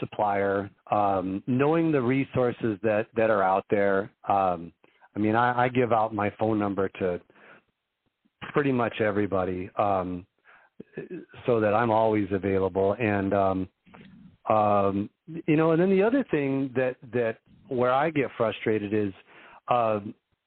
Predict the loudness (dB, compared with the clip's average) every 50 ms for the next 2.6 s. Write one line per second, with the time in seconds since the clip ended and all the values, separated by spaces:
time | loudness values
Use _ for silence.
0 | _ _ _ _ _ _ _ -4 -2 0 0 2 2 2 2 0 0 -2 -2 -4
1 | -2 0 0 -2 -2 -2 -4 -4 -4 -2 -2 -2 -2 -2 -2 -4 -6 -6 -4 -2
2 | 0 0 0 0 0 0 0 0 0 -2 -2